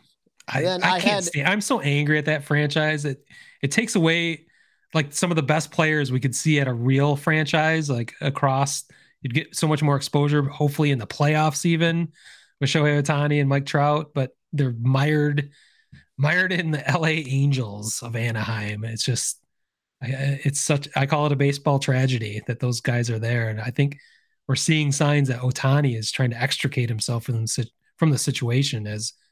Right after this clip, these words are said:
Speaker 2: as we speak, maybe.
Speaker 1: Yeah, and we'll, yeah, that should be, that's gonna add to great off-season speculation for this
Speaker 2: Mm.
Speaker 1: podcast and who's in on the Ohtani. Um,
Speaker 2: I think I d-, I derailed you from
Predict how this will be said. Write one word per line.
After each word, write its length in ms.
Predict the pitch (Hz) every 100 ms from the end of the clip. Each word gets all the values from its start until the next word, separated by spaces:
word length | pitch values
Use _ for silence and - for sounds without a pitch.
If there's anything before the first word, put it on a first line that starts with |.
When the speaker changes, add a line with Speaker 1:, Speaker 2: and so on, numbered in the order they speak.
| -
Speaker 2:
as 200 | 151 151
we 80 | 143
speak, 460 | - - 202 208
maybe. 440 | 143 104 117 127 135 _ _ _ _ _ _ - _ _ _ _ _ _ _ _ _ _ _ _ _ _
Speaker 1:
Yeah, 460 | 170 175 226 117 110
and 100 | 147
we'll, 280 | 165 202 185
yeah, 260 | 170 208 170
that 300 | 135 165 -
should 200 | 202 170
be, 260 | 175 156
that's 260 | 135 160 160
gonna 200 | 185 170
add 320 | 143 143 147
to 100 | -
great 600 | 131 120 147 160 143 - -
off-season 600 | 139 139 - 156 147 135
speculation 760 | 123 - 139 - 113 120 131 127
for 80 | 127 170
this 120 | 208
Speaker 2:
Mm. 120 | 160
Speaker 1:
podcast 920 | 120 127 - 135 120 104 92 - - _ _ -
and 180 | 127
who's 300 | 113 151 147
in 200 | 143 143
on 220 | 139 135 135
the 200 | 127 127
Ohtani. 640 | 117 - 135 135 110 85 _
Um, 400 | 143 151 143 139 127 _ _ _
Speaker 2:
I 60 | 147
think 140 | 175
I 80 | 156
d-, 120 | 127
I 160 | 139 143
derailed 500 | 127 135 131 131 127
you 120 | 123
from 420 | - 123 117 117